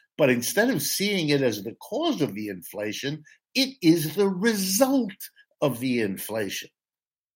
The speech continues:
And for every way you can show me that the, a disruption helped boost an inflation, I will show you the other way around. These things go together, and only the ideological task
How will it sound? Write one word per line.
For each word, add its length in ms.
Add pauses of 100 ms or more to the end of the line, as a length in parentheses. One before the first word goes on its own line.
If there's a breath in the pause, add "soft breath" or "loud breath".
And 260 (120)
for 220
every 400
way 240
you 240
can 180
show 280
me 180
that 200
the, 280
a 140
disruption 720 (360)
helped 340
boost 300
an 100
inflation, 800
I 140
will 200
show 300
you 220
the 280
other 220
way 320
around. 480 (260 loud breath)
These 300
things 340
go 360
together, 560 (260 loud breath)
and 220
only 440
the 260
ideological 1040 (120)
task 480